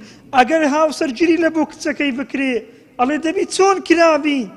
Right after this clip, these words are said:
حەسوودی پێدەباتن. بەڵام ئیسلام فێرمان دەکاتن: «من حسن الإسلام مرئی ترکه ما لا یعنی.» لە جوانی ئیسلام ئەوەی، ئەوەی پەیوەندی بە تووە نەبی، تەداخولی مەکە. ئەوەی کەوا پەیوەندی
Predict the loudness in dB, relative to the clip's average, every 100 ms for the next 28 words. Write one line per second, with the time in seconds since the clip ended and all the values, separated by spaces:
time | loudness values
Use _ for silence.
0 | -20 -20 _ -12 -12 -8 -6 -6 -8 -8
1 | -6 -4 -4 -6 -10 -12 -14 -20 _ _
2 | -6 -2 -2 -4 -10 -6 -4 -4 -6 -4
3 | -4 -4 -4 -4 -2 -2 -4 -6 -6 -12
4 | -20 _ _ _ _ -10 -10 -8 -8 -6
5 | -6 -6 -6 -2 -2 -2 -4 -2 -2 -2
6 | -2 -4 -8 -16 -20 -6 -2 -2 -4 -6
7 | -6 -6 -6 -4 -4 -4 -6 -8 -10 -10
8 | -12 -14 -18 _ _ _ _ -4 -4 -2
9 | -4 -4 -6 -8 -4 -4 -2 0 0 0
10 | -2 -2 -4 -6 -6 -4 -6 -6 -6 -6
11 | -4 -4 -2 -4 -4 -6 -8 -20 -14 -6
12 | -2 -2 -4 -6 -6 -6 -8 -8 -10 -14
13 | -20 -20 -20 -4 4 4 4 0 -4 2
14 | 4 6 6 6 2 2 0 2 2 4